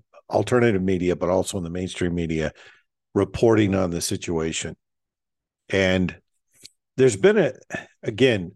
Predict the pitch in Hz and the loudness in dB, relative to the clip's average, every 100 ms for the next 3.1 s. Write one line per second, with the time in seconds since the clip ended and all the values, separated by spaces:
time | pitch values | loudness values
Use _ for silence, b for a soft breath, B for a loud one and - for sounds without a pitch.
0 | _ - 123 104 87 120 110 101 107 135 | _ 0 2 2 2 0 2 -2 -2 0
1 | 127 107 - 107 117 107 98 92 92 92 | 2 0 -2 -6 -6 -8 -4 -2 0 0
2 | 85 90 85 87 - - 82 80 82 82 | -2 -6 -6 -6 -6 -6 -2 -2 -2 -4